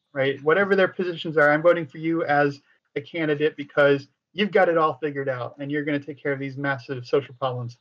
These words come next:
for me. And that's a ridiculous expectation. I mean, people run because they care. Uh, maybe they wanna be involved in public policy. Maybe they want to,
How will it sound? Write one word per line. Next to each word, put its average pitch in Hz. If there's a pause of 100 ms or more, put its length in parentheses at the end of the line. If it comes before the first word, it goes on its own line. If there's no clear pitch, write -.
for 131
me. 117 (440)
And 180
that's 214
a 196
ridiculous 156
expectation. 123 (560)
I 147
mean, 143
people 196
run 160
because 147
they 131
care. 151 (440)
Uh, 127 (340)
maybe 147
they 139
wanna 139
be 139
involved 135
in 139
public 123
policy. 160
Maybe 135
they 131
want 127
to, 127